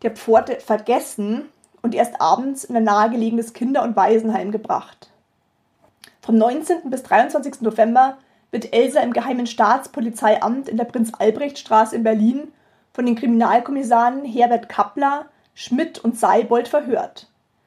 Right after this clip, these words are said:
Das Protokoll dieses Verhörs wurde neunzehnhundertvierundsechzig per Zufall entdeckt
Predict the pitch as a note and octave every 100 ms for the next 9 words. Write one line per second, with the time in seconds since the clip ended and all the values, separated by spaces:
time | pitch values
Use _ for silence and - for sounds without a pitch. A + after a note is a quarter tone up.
0 | _ _ - A#3+ - B3 B3+ C4+ C4+ D4+
1 | C#4 - A3 G#3 F#3 C#4 - - C4+ C4
2 | A#3 A#3+ A#3 A#3 - - E4 C4 G#3+ G#3+
3 | G#3+ - C4+ C4+ B3 - B3 C4+ C#4 -
4 | G#3+ G#3 A3+ - -